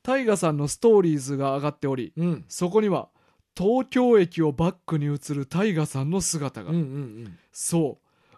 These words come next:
Speaker 1: う。私とタイガさんはちょうど同じ日に東京と大阪に向かっていたのです。
Speaker 2: うん。
Speaker 1: しかも時間的に考えて、上り下りの新幹線で確実にすれ違っております。
Speaker 2: あー、なるほどね。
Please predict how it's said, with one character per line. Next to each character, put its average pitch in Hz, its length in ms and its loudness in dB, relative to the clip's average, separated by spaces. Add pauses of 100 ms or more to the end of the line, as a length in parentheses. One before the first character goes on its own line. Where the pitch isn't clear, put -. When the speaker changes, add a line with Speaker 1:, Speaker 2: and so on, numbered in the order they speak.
(140)
Speaker 1:
う。 156 40 -4
私 165 320 -2
と 180 140 -2
タ 190 160 0
イ 175 60 2
ガ 160 100 0
さ 156 120 -6
ん 147 60 -4
は 147 120 -2
ち 160 120 -6
ょ 175 140 2
う - 20 0
ど 170 220 0 (500)
同 202 320 2
じ 226 180 -2
日 214 160 -6
に 165 200 -2
東 220 280 2
京 220 240 4
と 185 140 -2
大 190 220 4
阪 180 280 -2
に 165 100 0
向 160 160 0
か 175 120 -2
っ 175 100 -6
て 156 100 -2
い 143 80 -2
た 139 100 -6
の 110 120 -12
で 90 100 -16
す。 - 180 -16
Speaker 2:
う 95 60 -20
ん。 107 500 -14
Speaker 1:
し - 200 -6
か 156 160 0
も 135 180 -8 (200)
時 139 260 -10
間 185 240 -2
的 175 260 -2
に 165 100 -2
考 165 200 -2 (100)
え 139 140 -4
て、 101 240 -12 (520)
上 180 380 4
り 214 160 -4
下 190 280 0
り 190 120 0
の 180 140 0
新 180 240 -4
幹 175 260 -2
線 147 260 -6
で 165 120 -2
確 165 400 -6
実 214 300 -8
に 247 120 -6
す - 180 -4
れ 190 100 4
違 170 280 -2
っ 165 60 0
て 139 160 -10
お 110 80 -8
り 120 60 -8
ま 120 120 -8
す。 120 80 -4
Speaker 2:
あ 117 200 -10
ー、 - 20 -14
な 117 100 -12
る 113 80 -12
ほ 113 60 -12
ど 113 60 -14
ね。 151 200 -12